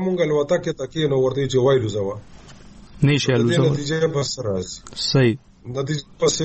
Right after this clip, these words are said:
Speaker 1: وي؟
Speaker 2: مهم.
Speaker 1: نتیجه به بغیر د تباهۍ او نقصان نه بل هیڅ هم نه وي.
Speaker 2: صحیح.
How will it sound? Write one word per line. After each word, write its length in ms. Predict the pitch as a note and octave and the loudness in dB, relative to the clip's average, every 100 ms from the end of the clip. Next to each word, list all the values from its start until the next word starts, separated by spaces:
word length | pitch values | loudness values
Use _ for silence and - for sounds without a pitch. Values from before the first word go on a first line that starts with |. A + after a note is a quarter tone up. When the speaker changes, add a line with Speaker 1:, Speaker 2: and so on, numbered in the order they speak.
| D3+ | -4
Speaker 1:
وي؟ 100 | F3+ - - - | -6 -14 -6 2
Speaker 2:
مهم. 220 | C#3 B2 | 4 4
Speaker 1:
نتیجه 300 | A2+ D3+ F3+ | 0 -2 0
به 140 | G3+ G3+ - C3 | 0 -2 -6 -6
بغیر 320 | B2+ D#3 E3 | 0 4 4
د 120 | D3+ C#3+ | 2 -4
تباهۍ 420 | C3 B2 B2+ B2+ | -6 -2 0 2
او 200 | D#3 A#2+ | 0 0
نقصان 340 | A2+ - C3 B2+ A#2+ | -6 -2 0 0 0
نه 80 | A2+ | 0
بل 220 | A2+ G2+ G#2 | 0 0 0
هیڅ 180 | G#2 F#2+ | 0 -2
هم 140 | E2 | -4
نه 60 | D#2+ | -6
وي. 140 | D2 - - - - | -8 -12 -18 -18 -4
Speaker 2:
صحیح. 400 | - C#3 A#2+ | 0 2 2